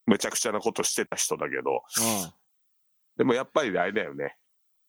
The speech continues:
Speaker 1: なんか仕掛けを作るのはうまかったよね。いろんな。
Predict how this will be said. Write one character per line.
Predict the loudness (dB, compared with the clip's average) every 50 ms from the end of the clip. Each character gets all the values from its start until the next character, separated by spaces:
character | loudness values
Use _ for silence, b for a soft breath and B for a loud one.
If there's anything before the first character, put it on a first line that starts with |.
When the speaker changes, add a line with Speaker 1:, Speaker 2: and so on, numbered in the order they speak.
| _ _ _ _ 0
Speaker 1:
な | 0 0
ん |
か | 0 0 0 0
仕 | 0 0 0
掛 | -2 -4 -4
け | 0 0 0
を | 2 2
作 | 0 -2 0 0 2
る | 2 2 2
の | 2
は | 0 0
う | 0 2
ま | 2 2 2
か | 0 -4
っ | -4 -2
た | -2 -2
よ | -2 0
ね。 | -2 -4 -4 -6 _ _ _ _ _ _ _ _ -6
い | 0 0 2
ろ | 2 2 0
ん | 0 0
な。 | -2 -2